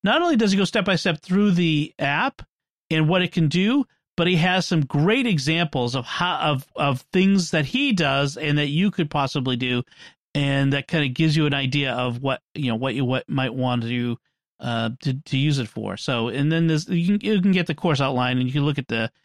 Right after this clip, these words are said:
what's involved in the course and get a, you know, a sample of it, uh, on his website. And I'll have links to both of those,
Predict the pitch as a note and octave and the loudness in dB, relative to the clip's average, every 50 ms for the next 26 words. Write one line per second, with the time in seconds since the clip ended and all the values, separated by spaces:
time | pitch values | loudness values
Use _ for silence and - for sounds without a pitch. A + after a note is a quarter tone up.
0 | _ _ _ _ _ _ - C#3 C3 C#3+ C#3 - - C3 B2 C3 C3+ C3+ C#3 C3 | _ _ _ _ _ _ -4 -2 -2 -2 -2 -2 -2 -2 0 0 0 0 0 0
1 | C3 B2+ A#2+ - - B2 A2+ A2+ - - B2+ B2 A#2+ A#2 A2+ A2 - - B2 A#2 | 0 -2 -2 -2 -2 -2 -2 -2 -2 -2 -2 -2 0 0 -2 -2 -2 -4 -2 -2
2 | A2 G2+ G2 - - - E3 D3 D3 C#3+ - B2 A2+ G#2+ G#2 G#2+ G#2 - - _ | -2 -2 -4 -6 -4 -2 0 0 0 -2 -2 -2 -2 -2 -2 -4 -6 -8 -10 _
3 | _ _ _ _ - C3 A#2+ A2 - B2+ B2+ C3+ C3 B2 - C3+ C3 A#2 - - | _ _ _ _ -8 -6 -6 -4 -2 -2 -2 0 -2 -2 -2 -2 -4 -4 -2 -4
4 | A2+ G#2 B2+ B2+ D3+ G#3 G#3+ F#3+ F#3+ F#3+ F#3+ F#3 - - D#3+ C3+ B2 D#3+ E3 E3 | -4 -2 -2 0 0 2 2 2 2 2 2 0 0 -2 -4 0 0 0 0 0
5 | - E3 C3 B2 A2+ A2 G#2+ G2+ - - | -2 -2 -2 0 -2 -2 -2 -4 -6 -10